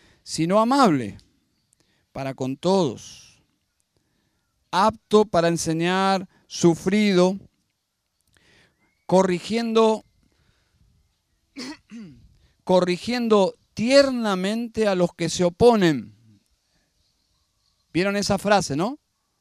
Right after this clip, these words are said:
A los que se oponen. La encontramos en nuestro texto. "Por si acaso Dios les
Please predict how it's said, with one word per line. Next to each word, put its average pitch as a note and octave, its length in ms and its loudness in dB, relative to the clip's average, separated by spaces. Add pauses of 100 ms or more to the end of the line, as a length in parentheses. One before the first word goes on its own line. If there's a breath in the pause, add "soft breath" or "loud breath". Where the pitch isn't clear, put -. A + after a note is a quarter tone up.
(220)
A A#2 180 -12
los C#3+ 180 -6
que C#3+ 140 -8
se D#3 160 -6
oponen. E3+ 560 -2 (160)
La A#2 140 -12
encontramos D#3+ 580 -4
en E3 100 -4
nuestro D#3 280 -4
texto. - 580 -8 (1400 soft breath)
"Por D#3 180 0
si E3+ 120 -2
acaso G#3 480 0
Dios G3+ 840 2 (1040)
les G#3+ 800 -4